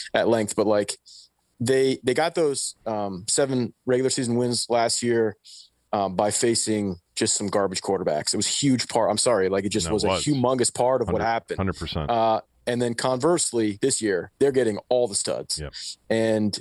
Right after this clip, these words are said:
Speaker 1: it's gonna be rough. I'm sorry, but people buckle up. It's gonna be rough going. I know, I don't, I mean, schedule game, you're the schedule master, you're the schedule mocker. You would know. I don't usually play the schedule game so hard. I don't think that all the teams that are supposed to be good are necessarily gonna be good, but all these quarterbacks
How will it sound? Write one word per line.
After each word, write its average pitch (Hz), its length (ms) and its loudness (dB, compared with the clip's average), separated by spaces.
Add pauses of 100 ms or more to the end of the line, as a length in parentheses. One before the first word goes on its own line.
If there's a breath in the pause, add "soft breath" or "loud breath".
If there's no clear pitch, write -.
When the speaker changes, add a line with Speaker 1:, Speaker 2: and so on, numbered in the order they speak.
(120)
Speaker 1:
it's 123 180 2
gonna 180 160 2
be 147 120 0
rough. 123 320 2
I'm 113 100 -2
sorry, 110 280 0
but 92 180 -4
people 107 220 -2
buckle 110 320 0
up. 87 140 -2
It's - 80 -8
gonna 113 140 0
be 110 40 4
rough 117 340 0
going. 95 320 -2
I 113 100 0
know, 120 140 2
I 127 60 4
don't, 120 280 -2
I 120 60 -2
mean, 120 100 0
schedule 151 360 0
game, 131 360 0
you're 175 100 2
the 180 100 2
schedule 143 340 0
master, 123 340 -4
you're 113 160 0
the 113 60 -6
schedule 110 340 0
mocker. 107 480 -2 (260 loud breath)
You 120 100 2
would 113 100 4
know. 113 160 4
I 123 100 4
don't 165 160 2
usually 160 280 2
play 151 180 2
the 135 60 0
schedule 135 360 0
game 127 140 0
so - 180 -2
hard. 127 400 2 (500 loud breath)
I 120 80 0
don't 156 200 0
think 160 220 -2
that 135 100 2
all 135 140 2
the 120 80 -2
teams 151 380 -2
that 123 120 0
are 113 60 0
supposed - 300 -2
to - 60 -6
be 107 80 -2
good 135 200 4
are - 20 0
necessarily 110 420 0
gonna 98 100 -2
be 95 60 -4
good, 110 220 0
but 98 100 0
all 110 120 4
these 139 180 0
quarterbacks 156 580 0